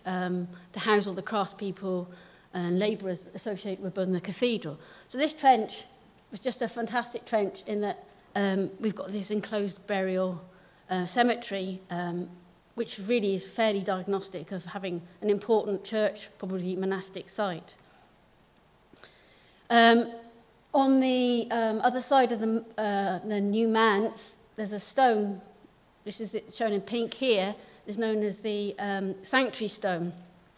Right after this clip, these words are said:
So we wanted to dig around there and see if the cemetery expanded around that area. Um, and it did, and we got some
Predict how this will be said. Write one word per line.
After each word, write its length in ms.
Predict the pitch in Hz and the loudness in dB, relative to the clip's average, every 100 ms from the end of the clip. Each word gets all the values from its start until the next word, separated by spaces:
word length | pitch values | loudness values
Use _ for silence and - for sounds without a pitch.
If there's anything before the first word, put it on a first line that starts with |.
| _ _ - - | _ _ -20 -12
So 120 | - | 0
we 60 | 233 | 4
wanted 260 | 247 240 | 4 2
to 20 | 247 | 2
dig 180 | 226 | 0
around 180 | 220 208 | 2 0
there 120 | 202 | 2
and 100 | 196 | 2
see 120 | 190 240 | 0 -4
if 60 | |
the 60 | 202 | -6
cemetery 420 | - 220 208 214 | -2 -2 -2 -6
expanded 520 | - - 202 190 180 - - - - - | -6 -2 -2 -2 -6 -12 -20 -20 -18 -2
around 380 | 220 208 202 190 | 2 2 2 -2
that 200 | - 214 | 0 2
area. 540 | 208 190 180 170 175 202 - - - - - - | 2 -2 -2 -2 -2 -4 -10 -20 -20 -20 -16 -6
Um, 400 | 214 214 208 208 - - | -2 0 -2 -4 -8 -2
and 120 | 240 | 0
it 160 | 233 - | 0 6
did, 360 | 277 247 277 - - - - | 10 10 8 0 -14 -16 -2
and 120 | 233 | 2
we 80 | 233 | 2
got 200 | 240 - | 2 0
some 440 | - 262 247 233 | 4 4 4 0